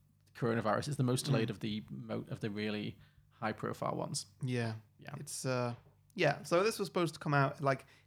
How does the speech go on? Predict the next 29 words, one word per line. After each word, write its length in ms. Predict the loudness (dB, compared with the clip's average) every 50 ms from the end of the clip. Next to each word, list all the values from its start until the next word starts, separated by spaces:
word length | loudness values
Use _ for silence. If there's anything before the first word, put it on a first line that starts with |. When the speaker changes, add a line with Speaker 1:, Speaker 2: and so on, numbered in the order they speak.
| _ 0
Speaker 2:
the 100 | 2 4
end 160 | 4 4 4
of 80 | 4 2
April 320 | 2 0 -2 -2 -4 -4
twenty 320 | -4 -4 -4 -4 -4 -4 -6
twenty. 480 | -4 -4 -4 -4 -2 -2 -4 -4 -4 -4 -4
Speaker 1:
Mm-hmm. 380 | -4 -2 -2 -2 -2 0 -2 -2 -4 -6 -8
Speaker 2:
And, 380 | -6 -6 -4 -4 -4 -4 -4 -2
uh, 220 | -2 -2 -4 -4 -6 _ _ -20 _ _ _ _ -10
I 40 | -8
kind 240 | 0 2 2 2 2
of 80 | 0
feel 160 | 2 2 0 0
sorry 320 | 0 0 -2 -2 -2 -4
for 260 | -4 -2 -2 0 0
it 80 | -2 -4
'cause 100 | -6 -6
they 100 | -4 -4
will 60 | -4
have 120 | -4 -6 -8
spent 240 | -6 -6 -6 -4 -4
their 140 | -4 -4
entire 400 | -4 -6 -4 0 2 2 2 4
marketing 420 | 2 0 0 -2 -4 -6 -6 -6 -4
budget 320 | -4 -4 -4 -4 -6 -6
in 140 | -4 -4 -4
the 60 | -4
lead 180 | -2 -2 -2 -4
up. 200 | -4 -6 -8